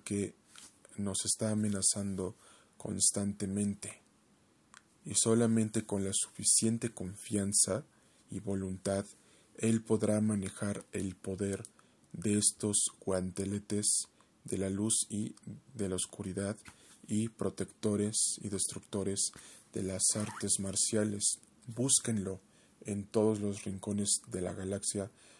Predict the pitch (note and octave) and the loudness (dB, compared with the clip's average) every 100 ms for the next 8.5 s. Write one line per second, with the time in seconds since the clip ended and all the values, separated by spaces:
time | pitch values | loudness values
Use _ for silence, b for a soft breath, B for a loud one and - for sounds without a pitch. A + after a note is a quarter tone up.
0 | B B - G#2 G#2 - G2 - A2+ A2+ | B B -4 -4 -4 -2 2 2 2 2
1 | A2 - G#2+ G#2 G#2+ G#2 - - G2+ F#2+ | 4 2 2 -2 -2 -2 -2 -6 -6 -6
2 | - G2 - G#2 F#2+ - - G#2+ G#2 - | -6 -6 -2 -2 0 0 0 -2 -2 -6
3 | B B B B B - G2 G2 G2 - | B B B B B -4 -2 0 -4 -6
4 | G2+ G2 G2 - _ _ _ _ - A2+ | -4 -4 -6 -12 _ _ _ _ -2 2
5 | A2 G#2 G#2+ G#2 G2+ - G2 G2 G2+ G2 | 2 2 0 -2 -2 -2 -4 -2 -2 -4
6 | F#2+ F#2 - G2+ F#2+ F#2+ b b b b | -6 -6 -4 -4 -4 -12 b b b b
7 | - - - A#2 A#2 A#2 A2 - A2 G#2+ | -14 -14 -2 2 2 2 4 4 4 2
8 | G#2 - - A#2+ C3+ | 2 2 2 -2 -2